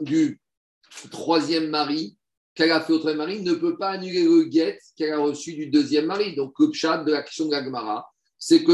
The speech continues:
tu vois qu'un mioun post-get ne peut pas annuler le get. Or, dans la Recha, on a vu que mioun, après un get, annule le mioun. Donc, ça, c'est la question que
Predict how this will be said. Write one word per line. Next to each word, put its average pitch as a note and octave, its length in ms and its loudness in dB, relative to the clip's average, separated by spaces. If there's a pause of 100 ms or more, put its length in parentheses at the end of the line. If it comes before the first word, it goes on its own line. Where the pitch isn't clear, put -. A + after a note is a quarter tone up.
tu D#3+ 100 0
vois F3 160 2
qu'un F3 220 0
mioun F3+ 520 0
post-get E3 760 4 (360)
ne F#3 220 0
peut F3 300 2
pas E3+ 320 -4
annuler E3+ 580 2
le G3 160 2
get. B3 240 -6 (340)
Or, E3 220 2
dans E3+ 80 0
la E3 160 2
Recha, D3 420 0
on F3 100 -4
a E3 80 4
vu E3 260 2
que D#3 80 8 (100)
mioun, F3+ 500 -4 (260)
après D#3+ 320 0
un D3+ 180 0
get, D3 340 2
annule D#3+ 340 0
le G3+ 120 2
mioun. A#3+ 320 0 (160)
Donc, B2+ 180 -8
ça, E3 160 -4
c'est D#3+ 120 -4
la C#3+ 100 -4
question F3 340 -4
que G3+ 380 4